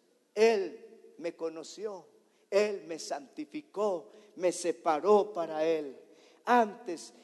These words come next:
que yo llegara al, a este mundo, ya Dios había puesto su sello sobre mí. Dios dice, "Te acepté, te separé para mí." Y por último,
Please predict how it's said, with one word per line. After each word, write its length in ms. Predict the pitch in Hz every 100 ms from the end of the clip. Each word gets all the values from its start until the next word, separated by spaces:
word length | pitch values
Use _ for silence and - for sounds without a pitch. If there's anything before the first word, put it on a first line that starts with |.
| _ -
que 360 | 220 190 -
yo 160 | - 214
llegara 540 | 208 202 202 226 202
al, 100 | 180 165 -
a 100 | 180
este 220 | 180 185
mundo, 500 | 185 196 180 160 135 - -
ya 160 | - 190
Dios 360 | 170 202 175 180
había 280 | 175 185
puesto 380 | - 190 180 175
su 140 | - 175
sello 460 | - 196 180 156
sobre 360 | 147 165 151 147
mí. 440 | 160 160 139 - - - -
Dios 200 | 170 175
dice, 340 | 190 180 170
"Te 180 | 151 180
acepté, 1040 | 160 - 156 - 196 190 160 113 - - -
te 120 | 165
separé 560 | - 151 - 135 135 135
para 300 | 127 107 104
mí." 360 | 113 113 - - _ _ _ _ _ _ _ _ _ _ _ _
Y 100 | 131
por 220 | 135 143
último, 640 | 170 160 - 151 127 107